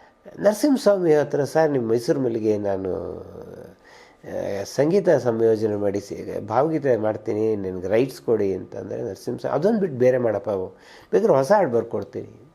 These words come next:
ಮೂರ್ನಾಲ್ಕು ಸಲ ಕೇಳಿದಾಗಲೂ ಅಶ್ವತ್ಥಿಗೆ ಅನುಮಾನ ಶುರುವಾಯ್ತು, "ಇದು ಏನೋ ಸಮಸ್ಯೆ ಇದೆ, ಯಾಕೆ ಇಲ್ಲ?" ಅಂಥೇಳಿ, ಸರಿ, ಅದನ್ನು ಪತ್ತೆ ಮಾಡಬೇಕು ಅಂಥೇಳಿ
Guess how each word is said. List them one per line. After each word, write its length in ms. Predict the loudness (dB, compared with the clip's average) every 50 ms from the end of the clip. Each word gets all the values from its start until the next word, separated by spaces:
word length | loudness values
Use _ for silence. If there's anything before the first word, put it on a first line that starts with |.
| _ _ _ _ _ _ -20 -20 -20 _ _ _
ಮೂರ್ನಾಲ್ಕು 420 | -6 -4 -2 0 2 2 0 0 0
ಸಲ 220 | 2 2 4 4
ಕೇಳಿದಾಗಲೂ 760 | 2 4 4 4 4 4 6 6 6 6 4 4 2 4 4
ಅಶ್ವತ್ಥಿಗೆ 480 | 4 4 2 0 -2 -2 -2 0 0 0
ಅನುಮಾನ 340 | 0 2 2 2 2 2 0
ಶುರುವಾಯ್ತು, 540 | 0 -2 -4 -4 -4 -2 -4 -4 -6 -8 -10
"ಇದು 140 | -10 -10
ಏನೋ 260 | -10 -10 -10 -10 -12 -12
ಸಮಸ್ಯೆ 560 | -8 -8 -4 -2 -2 -4 -4 -4 -4 -4 -4
ಇದೆ, 260 | -4 -4 -6 -6 -6
ಯಾಕೆ 380 | -8 -8 -10 -10 -12 -12 -10 -10
ಇಲ್ಲ?" 220 | -8 -8 -8 -8
ಅಂಥೇಳಿ, 960 | -8 -10 -12 -14 -18 -18 -16 -14 -12 -12 -10 -10 -10 -10 -12 -14 -16 -20 -20 _ _ _ _ _ _ -20 -20 -20 -20 -20 _ _ -18 -2 2
ಸರಿ, 560 | 2 4 4 4 4 4 4 4 4 4 4
ಅದನ್ನು 640 | 6 4 4 2 2 0 0 0 0 -2 -6 -10 -14 -18 -20 -20 _ _
ಪತ್ತೆ 260 | -2 0 2 2 2
ಮಾಡಬೇಕು 520 | 4 4 4 4 2 2 0 0 0 -4 -4
ಅಂಥೇಳಿ 800 | -4 -4 -8 -10 -8 -6 -4 -4 -4 -6 -8 -10 -10 -10 -10